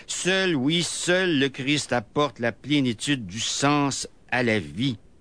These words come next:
Seul le Christ apporte la plénitude du sens à la vie. Il faut donc devenir expert en la connaissance du Christ, comme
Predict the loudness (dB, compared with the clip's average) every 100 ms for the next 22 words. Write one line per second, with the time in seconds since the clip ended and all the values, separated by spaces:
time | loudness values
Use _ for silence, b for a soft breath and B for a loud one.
0 | b b b b -10 -2 0 2 0 0
1 | -2 -2 -2 -2 0 -2 0 -2 -2 -4
2 | -4 0 0 0 -2 -4 -2 -4 -2 2
3 | 2 2 0 2 2 0 -2 -4 -4 -8
4 | -20 -20 -20 -20 -20 -20 -20 -20 -20 -20
5 | B B B B B B -2 0 4 4
6 | 4 2 0 -2 -6 -18 -20 -20 -20 -20
7 | -20 -20 -20 -20 -20 -20 -20 -20 -16 0
8 | 0 2 0 0 0 -2 -4 -4 -4 -10
9 | -2 0 2 2 0 -4 -4 0 0 0
10 | 0 0 2 2 2 0 -6 -6 -4 -2
11 | -4 -6 -6 0 0 0